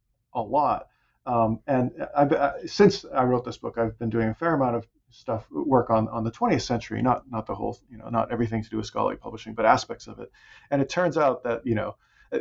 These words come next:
this is not at all surprising. Not only has th-, have things continued to evolve throughout the twentieth century, it's not like, you know, my book, you could,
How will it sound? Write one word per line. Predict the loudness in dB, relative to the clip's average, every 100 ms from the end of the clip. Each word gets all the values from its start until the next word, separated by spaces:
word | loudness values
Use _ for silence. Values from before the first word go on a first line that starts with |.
| -4
this | 2 2
is | 2
not | 2 2
at | 2
all | 0
surprising. | -2 -2 0 0 0
Not | 2
only | 2 0 0
has | -2 -2
th-, | -6 -2
have | 0 2
things | 2 0
continued | -2 -2 0 0 0
to | -4
evolve | -4 0 2 2 0 _
throughout | 2 2 2
the |
twentieth | -4 -8 -8 -6
century, | -6 -4 -6
it's | -2
not | 0
like, | 0 -2 -8 _ _ _ _
you | -8
know, | -6 -2
my | 2
book, | 2 0 -4 _ _
you | -4
could, | -2